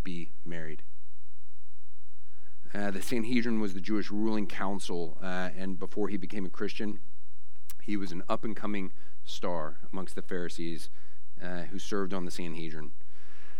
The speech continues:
which most likely means at this point that either, there are really two possibilities.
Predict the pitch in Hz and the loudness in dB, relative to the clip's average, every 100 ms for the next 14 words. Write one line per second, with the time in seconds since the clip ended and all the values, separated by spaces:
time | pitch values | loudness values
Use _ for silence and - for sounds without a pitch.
0 | - - 123 123 117 117 107 107 113 104 | 0 0 0 0 0 0 0 0 0 0
1 | 104 104 - - - - - 92 120 120 | 0 0 0 0 0 0 0 0 0 0
2 | - - 156 117 120 - - - - - | 0 0 0 0 0 0 0 0 0 0
3 | - - - 113 - 135 170 175 120 110 | 0 0 0 0 0 0 0 0 0 0
4 | 113 - - - - - 117 127 202 175 | 0 0 0 0 0 0 0 0 2 0
5 | 165 - 127 - 107 104 87 80 - | 0 0 0 0 0 0 0 0 0